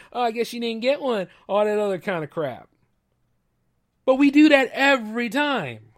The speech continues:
When it comes to new tech or anything. The bragging, man. You know, little s-, things like that, man. We could be doing a lot better, but w-, are we gonna make the sacrifices and the time to do it? Well, that remains to be seen.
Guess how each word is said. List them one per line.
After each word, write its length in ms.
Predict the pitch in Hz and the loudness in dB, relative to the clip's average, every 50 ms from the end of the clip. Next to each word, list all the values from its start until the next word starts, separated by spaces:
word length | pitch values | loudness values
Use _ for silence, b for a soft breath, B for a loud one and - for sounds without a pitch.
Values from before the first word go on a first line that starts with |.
| _ _ - _ _ _ _ _ _ _ _ _ _ _ _ | _ _ -20 _ _ _ _ _ _ _ _ _ _ _ _
When 160 | - 190 185 | -8 -8 -8
it 80 | 170 | -6
comes 260 | - 208 208 202 190 - | -6 -6 -6 -6 -6 -6
to 80 | - 190 | -6 -6
new 200 | 180 190 214 196 | -6 -4 -6 -8
tech 500 | _ - - 214 220 247 254 - _ _ _ _ _ _ _ _ _ _ _ | _ -6 -4 -2 -2 -2 -6 -8 _ _ _ _ _ _ _ _ _ _ _
or 140 | - 175 196 | -2 2 4
anything. 560 | 214 247 294 277 160 123 135 117 98 - - _ _ _ _ _ _ _ _ _ _ _ _ _ _ _ _ _ _ _ _ _ _ _ _ _ _ _ _ _ _ _ _ _ _ _ | 4 4 4 2 -4 -6 -10 -14 -16 -20 -20 _ _ _ _ _ _ _ _ _ _ _ _ _ _ _ _ _ _ _ _ _ _ _ _ _ _ _ _ _ _ _ _ _ _ _
The 80 | _ 220 | _ -12
bragging, 480 | 208 247 277 294 294 262 247 220 202 180 | -6 -6 -4 -4 -4 -4 -4 -4 -4 -4
man. 300 | 165 170 185 220 247 - _ _ _ _ _ _ _ _ _ _ _ _ _ _ _ _ _ _ | -4 -4 -4 -6 -8 -12 _ _ _ _ _ _ _ _ _ _ _ _ _ _ _ _ _ _
You 80 | - 240 | -12 -8
know, 120 | 262 254 | -8 -6
little 160 | 262 262 247 | -6 -8 -10
s-, 100 | 233 - | -12 -14
things 340 | - _ 269 254 254 247 - | -16 _ -14 -12 -12 -10 -10
like 200 | 254 247 233 _ | -10 -10 -10 _
that, 260 | 277 269 - - - | -8 -8 -8 -8 -8
man. 220 | 165 170 185 220 226 _ _ _ _ _ _ _ _ _ _ _ _ _ _ _ _ _ _ _ _ _ _ _ _ _ _ _ _ _ _ | -10 -12 -12 -12 -14 _ _ _ _ _ _ _ _ _ _ _ _ _ _ _ _ _ _ _ _ _ _ _ _ _ _ _ _ _ _
We 80 | 269 | -12
could 60 | _ | _
be 80 | 359 311 | -8 -6
doing 240 | 233 269 262 240 214 | -6 -6 -8 -6 -6
a 60 | 175 | -6
lot 360 | 143 143 151 180 202 202 185 | -6 -6 -8 -8 -8 -10 -12
better, 300 | 175 190 214 226 160 135 | -8 -6 -4 -4 -4 -6
but 300 | 123 123 131 131 - - | -6 -6 -6 -6 -6 -10
w-, 180 | - 127 131 127 | -14 -12 -10 -8
are 140 | 131 135 131 | -8 -6 -8
we 80 | 135 | -6
gonna 180 | 135 147 151 151 | -6 -4 -4 -4
make 160 | 156 165 170 | -6 -8 -10
the 60 | - | -10
sacrifices 640 | 151 - 196 185 175 160 - 190 185 185 185 185 180 | -8 -8 -8 -8 -8 -8 -6 -6 -6 -6 -8 -10 -10
and 140 | 180 180 175 | -8 -8 -10
the 60 | 170 | -10
time 240 | - 202 190 185 185 | -10 -10 -10 -10 -12
to 40 | 180 | -10
do 200 | 175 220 233 240 | -6 -2 -2 -2
it? 180 | 240 226 _ b b b b b _ | -2 -4 _ b b b b b _
Well, 160 | 120 120 120 | -10 -6 -2
that 140 | 127 147 147 | -4 -4 -2
remains 300 | 139 151 165 170 165 156 | -2 -4 -4 -4 -4 -8
to 40 | 151 | -10
be 140 | 165 175 | -12 -14
seen. 440 | 156 - 202 208 196 139 113 104 107 | -14 -10 -8 -8 -6 -8 -8 -12 -16